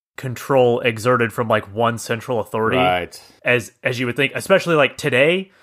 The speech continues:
Speaker 1: You know, it's, there's, like,
Speaker 2: Right.
Speaker 1: it's, it's like this country is ruled, it's, it's like this political entity. Eh, because the modern world allows for that, whereas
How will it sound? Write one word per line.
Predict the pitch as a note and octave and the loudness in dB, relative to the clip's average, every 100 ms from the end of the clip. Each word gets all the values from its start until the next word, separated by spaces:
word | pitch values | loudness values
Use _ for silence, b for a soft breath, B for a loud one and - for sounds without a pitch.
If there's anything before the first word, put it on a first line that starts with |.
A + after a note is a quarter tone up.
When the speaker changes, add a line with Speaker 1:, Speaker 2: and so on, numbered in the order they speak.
| b | b
Speaker 1:
You | C#3+ | -4
know, | C#3+ C3 | 2 2
it's, | B2 - | 2 -4
there's, | C#3 B2 | -4 2
like, | B2+ G#2 | 2 2
Speaker 2:
Right. | G#2+ | -2
Speaker 1:
it's, | - | -10
it's | E3+ | -2
like | D3+ B2+ | 0 0
this | A2+ G3 | 0 0
country | - E3+ - E3 D#3+ | 0 -2 0 -4 -2
is | C3 A2 | -2 -2
ruled, | D3 D#3 C#3+ - | 0 0 -2 -6
it's, | - C3 | -8 -6
it's | E3 B2+ | -4 -2
like | A2+ F#2+ | -2 2
this | C#3+ C3+ - - | 0 0 -6 -8
political | C#3 B2+ C3 B2+ | 0 0 0 -2
entity. | A#2 G#2+ F2 E2+ - _ - | -4 -6 -12 -14 -16 _ -12
Eh, | E3 | -8
because | D3+ E3+ E3+ E3 C#3 - _ _ - | -2 -2 2 2 0 -12 _ _ -16
the | B2 D3 | -6 -4
modern | C#3 D#3 D3+ D3 C#3 C3 A#2 _ - | 2 4 6 4 2 -4 -12 _ -12
world | A#2 D3 C#3+ B2+ | 0 2 2 0
allows | A#2+ A2+ A#2+ C3+ | -2 2 4 4
for | - C#3+ | 2 0
that, | C#3+ D3 - - | 2 0 -2 0
whereas | B2+ B2 A#2 G#2+ - | 2 2 0 -4 -14